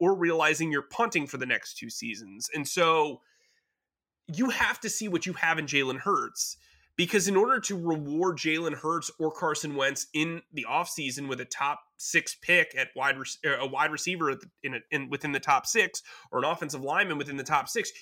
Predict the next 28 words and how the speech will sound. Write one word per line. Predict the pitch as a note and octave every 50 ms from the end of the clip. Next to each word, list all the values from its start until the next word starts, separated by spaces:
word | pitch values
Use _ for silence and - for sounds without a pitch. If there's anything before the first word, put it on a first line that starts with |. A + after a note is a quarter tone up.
| - -
you | F#3+ C4
need | F4 E4+
to | C#4 B3+
know | G#3+ A3 A#3+ B3
that | G#3+ F#3
the | - -
quarterback | - - A3 A3 G3+ F#3 E3+ D#3 -
position's | D3+ C3+ C#3+ C#3+ - D#3 C#3 -
taken | - D3+ D3 C#3+ C3+
care | - G3 F#3 D#3
of, | C3+ B2+
because | B2+ - - C#3+
this | E3 A#3 - -
team | C#4+ C4+ G3 D#3
rarely | D3 D3+ D#3 E3+ G3 F#3+ F#3 E3+ D#3 C#3
picks | - E3+ E3+ E3 - -
within | C#3+ C3+ C#3+ C3+
the | B2+ B2
top | - C3+ A#2+ G#2+ -
ten. | - F#3 F3 C#3+ C3 C3+ - - - - _
And | E3 E3+
when | F3+ F#3+ F#3+
they | E3+ D3+
do, | D#3 D3 D3+ A3+ C#4+ C4 F#3 D#3 D3+ D#3 - -
they've | - C#3 - -
hit | - B3 A#3 D3 A#2+ - - _ _ _ _ _
Carson | - D#3 E3 G3 - A#3+ F#3+ E3
Wentz, | D#3+ D#3 D#3 D#3+ D#3+ D#3 - -